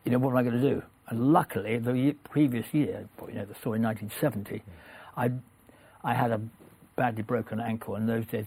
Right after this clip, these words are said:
took ages to c-, and I was stuck for the nineteen seventy World Cup watching the telly, and I T V had the panel on, which was, uh, footballers talking about football,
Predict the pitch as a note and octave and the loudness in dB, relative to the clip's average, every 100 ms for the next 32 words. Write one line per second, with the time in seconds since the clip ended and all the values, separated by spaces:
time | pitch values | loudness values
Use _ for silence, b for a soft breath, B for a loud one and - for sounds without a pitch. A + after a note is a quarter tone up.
0 | - A2 G#2 A2+ G2+ - - - - - | -8 -8 -4 -4 -4 -10 -14 -14 -14 -14
1 | _ _ _ B B - A2+ A#2 - - | _ _ _ B B -4 -2 -2 -2 0
2 | C3 - - A2 A2 A#2+ A2+ G#2+ G#2 G#2+ | 0 0 -10 -2 2 2 0 -2 -4 -2
3 | G#2+ G#2 G#2+ A2 F#2+ A#2+ A#2+ - - G2+ | -2 -2 -4 -4 -4 0 0 0 -4 -4
4 | G2+ b b b b b - B2+ C3 G#2+ | -6 b b b b b -14 -4 -2 0
5 | G2 - b b b - A#2 - C3 C#3 | -4 -12 b b b -12 -12 -2 2 2
6 | - B2+ A2+ A#2+ G#2+ - C3+ A#2+ - - | 2 0 0 0 0 -2 -4 -4 -6 -2
7 | D#3 G#2+ F#2 F2+ G#2+ G#2 - - G#2+ - | 0 0 -4 -8 -8 -8 -8 -10 -10 -14
8 | b b b b - B2 G#2+ - _ - | b b b b -10 -6 -6 -8 _ -12
9 | - D#3+ - G#2+ A2 - B2+ A2 A2 A#2 | 0 0 0 -2 -2 -2 -4 -2 -2 -2
10 | - A2+ - | -6 -6 -8